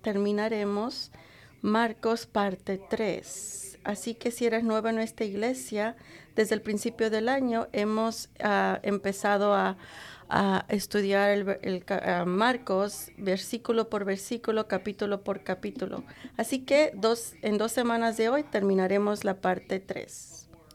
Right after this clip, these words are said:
Y eso será antes de que igual estaré en sabático este verano, comenzando en la última semana de mayo. Tí-, típicamente en el verano tomo de cinco a seis semanas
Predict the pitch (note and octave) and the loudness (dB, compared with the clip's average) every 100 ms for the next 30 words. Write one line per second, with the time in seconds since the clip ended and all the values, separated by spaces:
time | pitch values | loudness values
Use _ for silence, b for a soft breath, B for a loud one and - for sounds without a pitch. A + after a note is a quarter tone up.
0 | - - - B B B B B - - | -20 -20 -20 B B B B B -20 -20
1 | - - - - - A3 G#3 - - - | -20 -20 -20 -12 -6 -4 -4 -8 -8 -2
2 | G#3+ - G#3+ - A3 G#3 G3+ G3+ G3 G#3 | -2 -2 -8 -2 0 2 2 0 -2 -4
3 | G#3 A#3 C4 - - - - - A#3 A3 | 0 2 0 -4 -16 -20 -12 0 0 2
4 | G#3+ A3 A3+ A3+ G3+ G#3+ G#3+ A3 A#3+ G#3 | 2 2 2 2 2 2 2 2 2 -2
5 | - G3 G3+ G#3 F#3 F#3+ G3+ G3 B3 - | 0 0 0 0 2 4 4 2 0 -6
6 | B B B B B - - G#3 G#3 G#3 | B B B B B -10 0 2 2 2
7 | A3+ A3+ A3 A3+ F#3+ G3 G#3+ G#3 G#3 G#3+ | 2 2 2 4 2 2 0 0 0 0
8 | F#3+ F#3+ F#3+ F#3 F3+ - - - - A3 | 2 2 0 0 -2 -4 -8 -10 -8 -8
9 | - - A#3+ C#4 C4+ C4+ B3 A#3 A#3+ A#3 | -8 -12 -4 -2 2 4 6 6 6 6
10 | A3+ G#3 A3+ G#3 G#3+ G#3+ G#3 G#3 G3 F#3+ | 6 6 6 6 2 2 2 4 4 4
11 | - A#3+ B3 A#3 B3 B3 C4 A3+ G#3 G#3 | 2 0 2 2 2 2 2 4 4 4
12 | G#3+ - | 0 -4